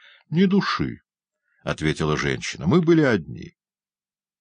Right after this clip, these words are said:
Я одна была возле нее, когда пришла смерть». «Хорошо», — сказал Монкс, пристально в нее всматриваясь дальше. «Она говорила об одной молодой женщине», —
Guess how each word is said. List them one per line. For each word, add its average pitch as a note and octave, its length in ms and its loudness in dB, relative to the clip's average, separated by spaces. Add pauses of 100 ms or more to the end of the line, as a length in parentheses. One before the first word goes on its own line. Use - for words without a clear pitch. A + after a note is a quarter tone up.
Я E3+ 260 2
одна C#3 360 2
была D2+ 300 2
возле C#2+ 360 -2
нее, D#2+ 320 2
когда G#2+ 420 0
пришла D#2+ 440 -4
смерть». - 540 -14 (1160)
«Хорошо», — E2 760 0 (640)
сказал E2 460 -2
Монкс, F2+ 540 2
пристально F#2 680 0
в F2 80 -2
нее F2 320 2
всматриваясь E2 800 -2
дальше. D2 580 -4 (2250)
«Она A2+ 420 4
говорила F3+ 640 4
об C#3+ 160 2
одной C3+ 360 6
молодой D#3+ 500 4
женщине», — E2 880 0